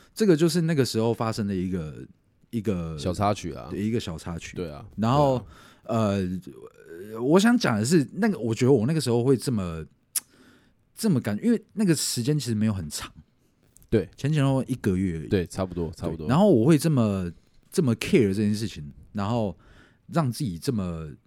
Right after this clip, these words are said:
Speaker 1: 就是比如说做出一些
Speaker 2: 很夸张的举动。
Speaker 1: 很失心疯的举动，
Speaker 2: 嗯。
Speaker 1: 比如说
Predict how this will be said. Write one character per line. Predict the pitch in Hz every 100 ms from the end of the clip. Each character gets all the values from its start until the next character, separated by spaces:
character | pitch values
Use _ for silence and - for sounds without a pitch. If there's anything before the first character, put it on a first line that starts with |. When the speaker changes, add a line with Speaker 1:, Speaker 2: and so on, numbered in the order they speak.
| _ _
Speaker 1:
就 | -
是 | 113 120 92 - -
比 |
如 | 101
说 | 123
做 | - 127
出 | 117
一 | 117
些 | 113 110 - _ _ _ _ _ _ _ _
Speaker 2:
很 | - 98
夸 | - 104 104
张 | 104
的 | 98
举 | 104 101
动。 | -
Speaker 1:
很 | 87
失 | 160 151
心 | 139 143
疯 | 135
的 | 104
举 | 87
动， | 90
Speaker 2:
嗯。 |
Speaker 1:
比 | 95
如 |
说 | 90 123